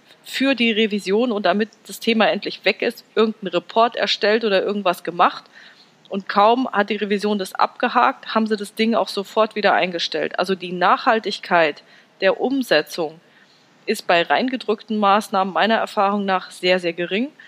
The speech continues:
Und bei allem, wo man eben in den Dialog geht und sagt, da, also sinnbildlich, „Ich brauche Sie dafür, ohne Sie wird das nichts“, alles das, was der andere sich selber so, äh, auf die Fahne geschrieben hat,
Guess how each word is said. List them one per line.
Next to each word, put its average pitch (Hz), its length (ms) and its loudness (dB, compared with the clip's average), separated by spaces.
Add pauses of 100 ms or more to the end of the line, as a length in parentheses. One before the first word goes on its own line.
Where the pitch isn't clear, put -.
(280)
Und 196 160 -12
bei 170 140 4
allem, 254 480 2 (200)
wo 208 100 -6
man 208 220 2
eben 196 240 -6
in 208 140 -6
den 190 140 -6
Dialog 185 480 -2
geht 233 220 -4
und 202 140 -6
sagt, 196 400 0 (460)
da, 196 180 4 (180)
also 185 280 0 (480)
sinnbildlich, 226 640 2
„Ich - 140 -10
brauche 196 420 2
Sie 208 200 -6
dafür, 240 500 0
ohne 208 280 -2
Sie 185 280 -8
wird 233 200 0
das 180 220 -2
nichts“, - 440 -6 (680)
alles 202 300 0
das, 240 320 2
was 202 160 0
der 190 240 2
andere 247 360 0
sich 220 220 -6
selber 220 360 2
so, 208 220 -2
äh, 170 140 4
auf - 220 -2
die 196 100 -12
Fahne 226 320 2
geschrieben 214 500 -4
hat, 196 260 0